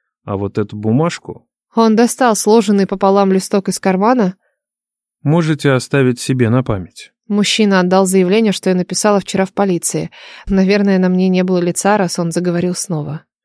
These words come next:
Speaker 1: «Мария, я вижу, что вам тяжело принять реальность, но она такова. Мир жесток, и все подчиняется определенным законам. Сотрудничество с нами даст некоторые привилегии,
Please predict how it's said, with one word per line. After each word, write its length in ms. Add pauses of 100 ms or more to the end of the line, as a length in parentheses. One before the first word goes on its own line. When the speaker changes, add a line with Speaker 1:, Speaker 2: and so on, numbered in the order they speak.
(500)
Speaker 1:
«Мария, 480
я 220
вижу, 300
что 240
вам 200
тяжело 440
принять 460
реальность, 640 (100)
но 180
она 160
такова. 600 (200)
Мир 240
жесток, 560
и 100
все 260
подчиняется 720
определенным 600
законам. 500 (600)
Сотрудничество 840
с 80
нами 240
даст 240
некоторые 420
привилегии, 720